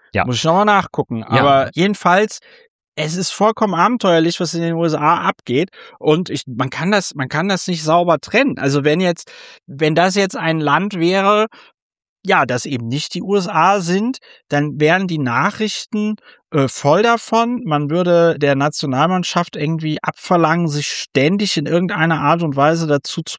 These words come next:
Speaker 2: positionieren. Und so ist es halt einfach ferner liefen, so dieses, „Ach ja, so ist er halt, der Ami“, ne? So, und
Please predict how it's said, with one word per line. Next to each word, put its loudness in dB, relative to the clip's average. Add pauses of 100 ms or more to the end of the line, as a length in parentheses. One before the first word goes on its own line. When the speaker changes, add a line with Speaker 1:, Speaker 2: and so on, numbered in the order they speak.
Speaker 2:
positionieren. -2 (480)
Und 0
so 4
ist -4
es -4
halt 2
einfach 0
ferner 2
liefen, -2
so 0
dieses, 0 (300)
„Ach -2
ja, 2
so 0
ist -2
er 2
halt, 2
der 0
Ami“, -4
ne? -2
So, 2
und 0